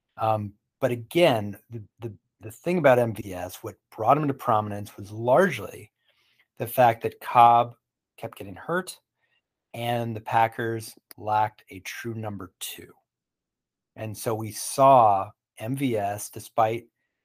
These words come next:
dropping thirteen passes on a hundred ninety-two targets in his first thir-,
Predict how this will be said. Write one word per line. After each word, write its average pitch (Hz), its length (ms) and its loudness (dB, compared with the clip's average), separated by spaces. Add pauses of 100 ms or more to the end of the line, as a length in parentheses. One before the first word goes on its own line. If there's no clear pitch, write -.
(180)
dropping 104 400 -4 (100)
thirteen 135 440 -6
passes 131 760 0
on 98 100 -14
a 90 40 -10
hundred 135 400 -4
ninety-two 127 440 -2
targets 123 520 -2
in 104 80 -12
his 95 100 -14
first 110 320 -8
thir-, 113 220 -8